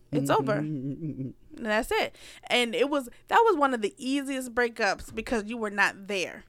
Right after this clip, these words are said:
Speaker 1: So I didn't have to see you. I didn't
Speaker 2: Right.
Speaker 1: have to be like, "Oh," I knew you had a job. I knew where you were staying. So,
Speaker 2: Mm-hmm.
Speaker 1: or, you know, for the most part. So it, it was what it was.
Speaker 2: And she would not get back with me until she came to visit,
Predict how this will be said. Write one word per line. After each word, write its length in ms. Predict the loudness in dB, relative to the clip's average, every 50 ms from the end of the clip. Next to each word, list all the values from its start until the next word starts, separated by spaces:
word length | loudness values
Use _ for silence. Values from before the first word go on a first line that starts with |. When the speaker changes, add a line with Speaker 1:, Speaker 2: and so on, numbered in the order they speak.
| _ _
Speaker 1:
So 160 | -6 0 2
I 60 | 2
didn't 140 | 2 2 0
have 160 | 0 0 0
to 100 | 0 -4
see 400 | -6 -2 0 0 2 4 4 4 2
you. 160 | 4 6 6
I 60 | 6
didn't 80 | 6 6 4
Speaker 2:
Right. 40 | 2
Speaker 1:
have 120 | 2 0
to 40 | 0
be 100 | -2 0
like, 280 | 4 4 4 4 4 2
"Oh," 520 | 2 2 2 2 2 2 2 2 0 -2 -6 -12 -20 -18 -10 -2
I 100 | 0 0
knew 100 | 2 2
you 100 | 4 4
had 140 | 4 4 4
a 40 | 2
job. 520 | 2 2 2 4 4 4 2 2 0 -2 -8 _ _ -10 -4
I 80 | -2 0
knew 100 | 0 2
where 160 | 2 2 0
you 100 | 0 -2
were 60 | -6
staying. 540 | -6 -2 0 0 0 0 -2 -4 -6 -6 -8 -10 _ _ _ _ _ _ _ _ _ _ _ _ _ _ _ -20 -12
So, 160 | -4 2 4
Speaker 2:
Mm-hmm. 160 | 4 6 6
Speaker 1:
or, 400 | 6 8 8 8 6 6 2 0 -4 -6
you 100 | -6 -4
know, 400 | -2 -2 -2 -2 -4 -6 -8 -12 -16 _ _ _ _ _ _ _ _ _ _ _ _ _ _ _ _ _ _
for 120 | -4 -2
the 40 | -2
most 240 | 0 0 -2 0 2
part. 160 | 2 2 2
So 360 | 2 2 0 0 0 -2 -4
it, 140 | -6 -6 -6 -8 -12 -20 -20 -20 _ -6
it 200 | -4 -4 -4 -4
was 260 | -2 -2 0 0 0 -2
what 80 | -4
it 60 | -2 -2
was. 360 | -2 -2 -2 -4 -6 -8 -14 -20 _ -20 _ -20 -20 -20 -20 _ _ -12 -6 -6
Speaker 2:
And 80 | -4
she 140 | -4 -4 -4
would 140 | -2 -2 0
not 480 | 0 0 2 2 2 2 0 -2 -4 -8 -16 -18 -10
get 160 | -6 -4 -2 -2
back 220 | -2 -4 -4 -4
with 100 | -6 -6
me 180 | -6 -6 -6 -6 -8
until 500 | -10 -10 -8 -6 -6 -4 -4 -4 -6 -8 -10
she 180 | -10 -10 -8
came 240 | -4 -2 -2 0 0
to 80 | -2 -2
visit, 400 | -2 -2 -2 -2 -4 -6 -8